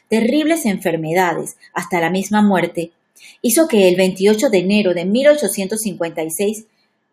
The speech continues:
Panamá despertara escuchando el estruendoso silbido del primer ferrocarril a vapor en América,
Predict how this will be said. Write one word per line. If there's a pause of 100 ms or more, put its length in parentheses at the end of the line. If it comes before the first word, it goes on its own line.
(140)
Panamá
despertara
escuchando (340)
el
estruendoso
silbido
del
primer
ferrocarril
a
vapor
en
América,